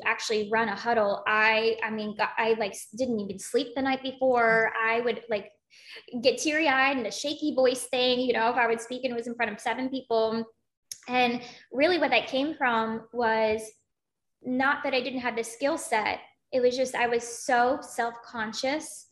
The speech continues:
and so hard on the judgment of myself that going up there, I kind of felt like, now I'm on the spotlight and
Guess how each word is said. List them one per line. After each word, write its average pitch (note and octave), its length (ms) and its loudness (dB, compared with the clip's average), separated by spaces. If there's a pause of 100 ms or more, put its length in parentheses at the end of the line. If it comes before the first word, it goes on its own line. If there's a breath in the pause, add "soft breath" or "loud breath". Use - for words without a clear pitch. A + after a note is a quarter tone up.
(420 soft breath)
and A#3 320 4
so A#3+ 260 2
hard A#3 500 2
on A3+ 360 -2
the A3 100 -2
judgment A3 480 -2
of G#3+ 100 -4
myself G#3+ 640 -2 (200)
that G#3+ 400 2
going A#3+ 300 0
up A#3 220 -4
there, A3+ 180 4
I G#3+ 60 2
kind A#3+ 260 -2
of A3+ 100 -8
felt A3+ 300 0
like, G3 320 -2 (560 soft breath)
now A#3 360 2
I'm B3+ 100 0
on A#3 80 0
the A3+ 60 -4
spotlight C4 640 -2 (920)
and A#3 540 0